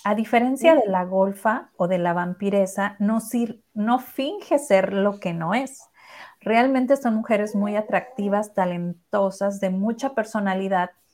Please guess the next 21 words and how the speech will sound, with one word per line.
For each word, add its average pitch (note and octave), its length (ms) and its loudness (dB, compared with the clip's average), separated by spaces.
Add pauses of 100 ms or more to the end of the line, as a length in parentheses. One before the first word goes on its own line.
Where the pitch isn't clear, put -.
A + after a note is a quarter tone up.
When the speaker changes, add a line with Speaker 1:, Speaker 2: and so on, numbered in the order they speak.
(400)
Speaker 1:
Son A#3+ 300 0
narcisistas A#3 920 -2
y A3+ 120 0
no A3+ 200 4
van A#3 180 2
a B3 100 0
corresponder G3 800 -2
en G3 160 -2
el F3 140 -4
amor. F3+ 420 -6 (340)
Van A3 220 2
a A#3+ 120 0
terminar G#3 800 -2
votando, F#3 1000 -2 (1500)
devaluando A3 760 6
a F#3 80 6
ese F#3 180 -2
varón, E3+ 440 -4
¿no? G#3+ 240 0
O F#3+ 40 -2
sea, F3 440 -2